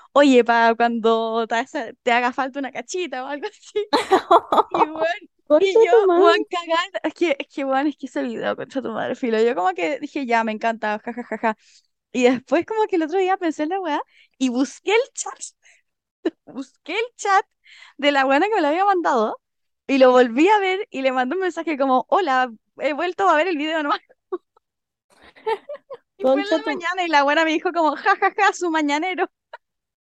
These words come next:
Speaker 2: <laughs> Igual Joe Alwyn me da big dick energy también.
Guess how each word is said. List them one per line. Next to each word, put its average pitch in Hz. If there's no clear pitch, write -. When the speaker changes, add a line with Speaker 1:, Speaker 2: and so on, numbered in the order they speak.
Speaker 2:
<laughs> 339
Igual 254
Joe 277
Alwyn 277
me 294
da 262
big 233
dick 254
energy 220
también. 208